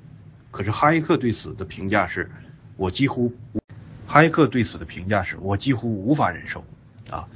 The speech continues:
他还说什么？他说，把人们追问某些问题的做法都视作违背本分和大不敬的人，我就更不能忍受了。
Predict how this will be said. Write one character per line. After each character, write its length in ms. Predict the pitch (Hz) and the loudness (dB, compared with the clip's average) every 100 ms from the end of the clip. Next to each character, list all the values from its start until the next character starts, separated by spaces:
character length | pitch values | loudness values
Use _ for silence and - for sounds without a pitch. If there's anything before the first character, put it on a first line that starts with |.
| - - | -20 -14
他 120 | - | 0
还 140 | 120 120 | 2 4
说 140 | 113 | 2
什 120 | 95 | 0
么？ 160 | 92 92 - - - - - - | -2 -4 -8 -18 -18 -18 -18 -4
他 120 | - | -2
说， 320 | 117 117 113 - - - | 2 2 2 -6 -20 -6
把 120 | - 131 | 2 6
人 160 | 160 | 6
们 220 | 208 208 196 | 4 2 2
追 220 | 220 220 | 4 6
问 180 | 226 147 | 6 4
某 220 | 101 90 | 2 0
些 160 | - 151 | 2 4
问 200 | 196 127 | 4 2
题 160 | 104 | -4
的 100 | 104 | -4
做 200 | 113 143 | 2 2
法 300 | 98 - - - - - - | 2 -6 -6 -10 -20 -14 4
都 140 | 147 | 6
视 340 | 147 - 180 113 | 6 4 4 4
作 220 | 123 98 | 2 0
违 240 | 90 87 | 0 -2
背 200 | - 156 | 6 6
本 220 | - 92 - | 6 -4 -6
分 240 | - 160 - - - - - | 0 0 0 -12 -20 -20 -2
和 140 | 117 | 0
大 220 | 120 160 | 2 2
不 100 | 127 | 2
敬 200 | 135 175 | 0 0
的 80 | 92 | 0
人， 160 | 73 - - - - 87 | -4 -12 -16 -18 -12 -6
我 80 | 92 | -2
就 140 | 113 | 0
更 200 | - 180 | 4 4
不 80 | 98 | 2
能 140 | 85 | -6
忍 140 | 76 - | -8 -6
受 200 | 90 85 | -6 -6
了。 140 | 80 | -10